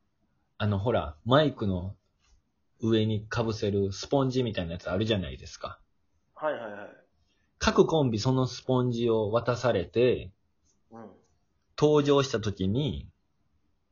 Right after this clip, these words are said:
Speaker 1: 自分が渡されたスポンジつけてネタ始めるみたい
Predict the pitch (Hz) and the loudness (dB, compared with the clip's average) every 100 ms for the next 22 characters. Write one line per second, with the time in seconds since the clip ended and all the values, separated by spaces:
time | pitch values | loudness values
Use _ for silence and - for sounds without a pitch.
0 | _ _ _ _ _ _ _ - 98 107 | _ _ _ _ _ _ _ -10 -4 0
1 | 110 110 113 107 107 123 120 131 101 87 | 2 2 4 4 6 4 2 2 0 -2
2 | - - 107 104 101 - - 95 80 82 | -10 -4 -2 0 -2 -4 -2 -2 -2 -8
3 | - 78 87 82 80 82 - - - | -10 -6 -8 -8 -12 -12 -12 -18 -20